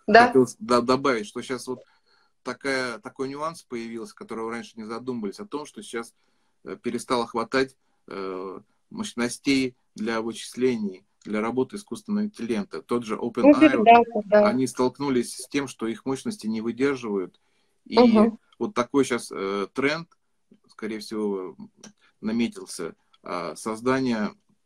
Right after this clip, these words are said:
Speaker 2: процессоров, э, для работы с искусственным интеллектом.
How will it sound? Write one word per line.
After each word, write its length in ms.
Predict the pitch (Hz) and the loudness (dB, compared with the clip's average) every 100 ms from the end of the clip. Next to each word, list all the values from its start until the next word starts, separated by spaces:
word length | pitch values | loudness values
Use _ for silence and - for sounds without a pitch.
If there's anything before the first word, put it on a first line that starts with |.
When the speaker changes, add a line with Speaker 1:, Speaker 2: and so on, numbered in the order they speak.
| - | -2
Speaker 2:
процессоров, 720 | 113 - 147 160 135 101 - _ _ _ _ _ | -2 0 -2 0 -2 -4 -6 _ _ _ _ _
э, 400 | 101 98 90 87 | -8 -6 -6 -10
для 220 | 101 107 | -6 -2
работы 600 | 113 120 139 147 113 92 | -2 2 2 0 -2 -4
с 80 | - | -4
искусственным 580 | 101 - 120 - 110 107 | -16 -10 -8 -6 -4 -4
интеллектом. 680 | 104 113 104 101 _ - | -6 -4 -4 -4 _ -20